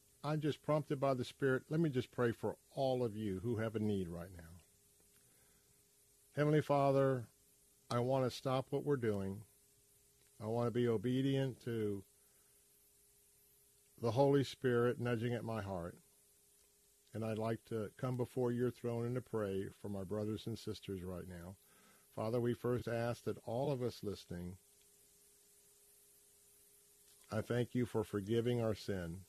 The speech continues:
I ask that we be pure and clean before you, so this prayer would be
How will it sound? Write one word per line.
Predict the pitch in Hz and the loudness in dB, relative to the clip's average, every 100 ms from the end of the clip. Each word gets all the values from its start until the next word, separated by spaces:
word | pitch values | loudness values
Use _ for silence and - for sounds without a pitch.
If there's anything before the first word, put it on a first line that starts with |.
| _ _ _ _ _ _ _ _ - _ 110 | _ _ _ _ _ _ _ _ -20 _ -6
I | 107 | -2
ask | 107 110 117 113 | 0 0 0 -2
that | - 104 | -2 0
we | 110 110 | 0 0
be | 101 98 | 0 -2
pure | - 123 120 120 | -4 -2 0 0
and | 113 110 - | -2 -4 -4
clean | 110 110 107 | -4 -4 -2
before | 104 - 107 104 | -4 -4 -2 -2
you, | 92 | -2
so | 87 - 101 | -4 -4 -2
this | 104 151 | -2 -4
prayer | - 131 127 123 | -4 -2 0 0
would | 110 - | -2 0
be | 107 104 | -2 -2